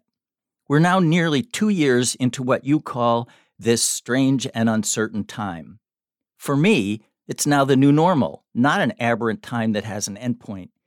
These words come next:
Human history is really just a sequence of strange and uncertain times." Your tagline makes me think of something that organizational theorist Peter Vail once wrote. Quote, "The very nature of our times is,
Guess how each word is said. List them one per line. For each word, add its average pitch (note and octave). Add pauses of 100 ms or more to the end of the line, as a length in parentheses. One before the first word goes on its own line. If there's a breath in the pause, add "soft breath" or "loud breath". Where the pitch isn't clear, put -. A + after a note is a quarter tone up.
(500)
Human G3
history D3+
is A2
really C#3
just -
a G#2
sequence G2+
of G2+
strange A2
and G#2+
uncertain G2
times." G#2+ (960)
Your D3
tagline D3
makes B2+
me B2
think B2+
of A#2+
something G#2+ (320 soft breath)
that A2
organizational A#2+
theorist G#2 (260)
Peter D#3
Vail A2
once F2+
wrote. F2 (800)
Quote, C#3 (560)
"The C#3
very F#3
nature C#3+
of A2+
our C#3
times B2
is, B2+